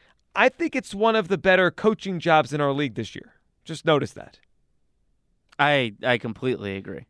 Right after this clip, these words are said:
Speaker 1: Yeah, I mean, that's because it's, it's, we're doing it, so we're
Speaker 2: Yeah,
Speaker 1: gonna
Speaker 2: I mean, like, could we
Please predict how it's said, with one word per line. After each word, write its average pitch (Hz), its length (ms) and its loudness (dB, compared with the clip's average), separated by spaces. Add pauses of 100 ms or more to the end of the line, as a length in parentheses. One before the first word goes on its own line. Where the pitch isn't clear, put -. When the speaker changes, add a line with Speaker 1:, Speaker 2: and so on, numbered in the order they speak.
Speaker 1:
Yeah, 160 160 2
I 135 80 0
mean, 180 40 2
that's 214 180 6
because 185 280 -2
it's, - 180 -12
it's, - 180 -10
we're 160 180 0
doing 175 260 0
it, 196 100 -4
so 160 120 -4
we're 135 100 -2
Speaker 2:
Yeah, 302 80 6
Speaker 1:
gonna 262 80 2
Speaker 2:
I 262 40 -2
mean, 262 200 -2
like, 240 300 2 (220)
could 254 200 -6
we 233 240 -6